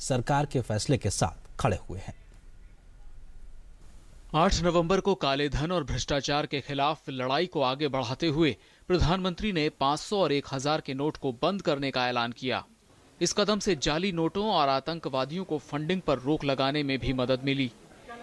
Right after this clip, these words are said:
Speaker 2: एक महीना बीत गया है। प्रधानमंत्री नरेंद्र मोदी ने भ्रष्टाचार, काले धन और असमानता के खिलाफ लड़ाई लड़ने के लिए देश के लोगों की प्रशंसा की। गुरुवार को एक साथ कई ट्वीट करते हुए उन्होंने भारत के लोगों को काले धन के खिलाफ जंग में बढ़ चढ़कर हिस्सा लेने के लिए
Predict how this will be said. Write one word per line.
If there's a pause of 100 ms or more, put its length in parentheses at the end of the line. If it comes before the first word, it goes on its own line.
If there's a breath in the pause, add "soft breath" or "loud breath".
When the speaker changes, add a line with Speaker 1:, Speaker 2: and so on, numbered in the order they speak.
Speaker 2:
एक
महीना
बीत
गया
है।
प्रधानमंत्री
नरेंद्र
मोदी
ने (300 loud breath)
भ्रष्टाचार,
काले
धन (240 loud breath)
और
असमानता
के
खिलाफ
लड़ाई
लड़ने
के
लिए
देश
के
लोगों
की
प्रशंसा
की। (280)
गुरुवार
को
एक
साथ (120)
कई
ट्वीट
करते
हुए
उन्होंने
भारत
के
लोगों
को
काले
धन
के
खिलाफ
जंग
में
बढ़
चढ़कर
हिस्सा
लेने
के
लिए